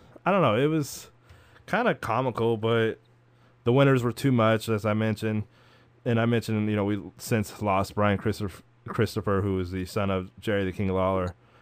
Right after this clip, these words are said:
Um, the match was rather boring. Dave Meltzer was very opinionated on it. He gave it a negative two stars, and I, he said it's because you follow a bad match with even a worse match, it's just not good.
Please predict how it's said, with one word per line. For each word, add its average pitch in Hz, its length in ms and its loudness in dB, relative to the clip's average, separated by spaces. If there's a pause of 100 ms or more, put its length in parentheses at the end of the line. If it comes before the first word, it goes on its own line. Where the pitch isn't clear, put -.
(440)
Um, 101 440 -4 (760)
the 120 100 -2
match 160 240 4
was 139 120 -2
rather 135 220 4
boring. 120 520 2 (580)
Dave 127 220 2
Meltzer 120 560 0 (240)
was 110 200 -4
very 110 480 0 (220)
opinionated 110 720 0
on 101 180 0
it. 113 160 -4 (460)
He - 80 -20
gave 131 180 2
it 117 180 2
a 120 60 -2
negative 123 460 2
two 127 240 2
stars, 107 560 2
and 120 120 -2
I, 113 120 0
he 120 180 2
said 120 300 4
it's 104 180 -2
because 110 500 0 (480)
you 123 140 2
follow 135 440 6
a 123 100 0
bad 107 340 0
match 104 300 -4
with 107 160 -6
even 101 180 -6
a 95 80 -4
worse 98 380 -4
match, 113 400 -6
it's 90 180 -10
just 92 180 -12
not 101 300 -6
good. 92 380 -4